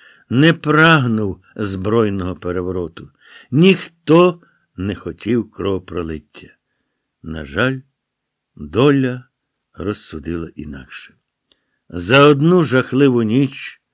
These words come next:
все перевернулося з ніг на голову. Приблизно о третій годині ранку,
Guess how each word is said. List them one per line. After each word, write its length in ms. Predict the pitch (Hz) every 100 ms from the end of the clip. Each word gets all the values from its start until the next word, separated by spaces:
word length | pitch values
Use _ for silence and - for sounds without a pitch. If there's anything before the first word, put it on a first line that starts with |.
| _ _ _ _
все 480 | - - - 151 175
перевернулося 1400 | 170 110 107 101 101 98 95 139 143 135 - 113 113 113 _ _ _ _ _
з 240 | - 71 71
ніг 460 | 80 87 92 85 _ _ _ _
на 220 | 80 82
голову. 600 | 71 69 69 64 58 - _ _ _ _ _ _ _ _
Приблизно 840 | - 110 127 139 170 156 139 139 120
о 80 |
третій 460 | 113 120 131 131 117
годині 400 | 113 107 113 110
ранку, 520 | 104 107 92 - -